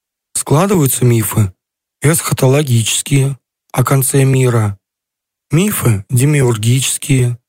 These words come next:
о творении, совершенном мудрецами и гигантами-демиургами.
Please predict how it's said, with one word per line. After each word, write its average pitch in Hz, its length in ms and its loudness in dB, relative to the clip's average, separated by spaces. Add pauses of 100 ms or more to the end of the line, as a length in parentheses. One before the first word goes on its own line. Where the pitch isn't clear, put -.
(320)
о 143 100 0
творении, 143 720 0 (280)
совершенном 131 640 0
мудрецами 139 880 0 (220)
и 131 120 0
гигантами-демиургами. 117 1600 0